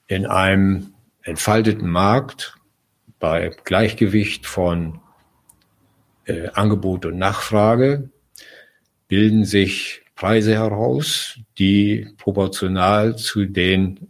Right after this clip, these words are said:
in ihnen enthaltenen Arbeitsinhalten sind. Also im Arbeitsprozess wird Wert gebildet, nicht? Abstrakte Arbeit ist ein wertbildender, äh, Prozess,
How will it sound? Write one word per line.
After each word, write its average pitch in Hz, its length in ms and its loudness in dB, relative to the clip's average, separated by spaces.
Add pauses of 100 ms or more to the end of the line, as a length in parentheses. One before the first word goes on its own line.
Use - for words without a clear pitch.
in 90 160 -4
ihnen 90 180 -2
enthaltenen 90 580 -4
Arbeitsinhalten 87 920 -4
sind. - 200 -10 (1900)
Also 95 720 -2 (360)
im 104 200 2
Arbeitsprozess 113 1120 0 (400)
wird 98 320 -2
Wert 104 280 2
gebildet, 110 720 2 (380)
nicht? 110 300 -8
Abstrakte - 520 -6
Arbeit 98 300 -2
ist 92 160 -8
ein 85 200 -10
wertbildender, 95 880 -4 (340)
äh, 95 300 -10 (840)
Prozess, - 840 -2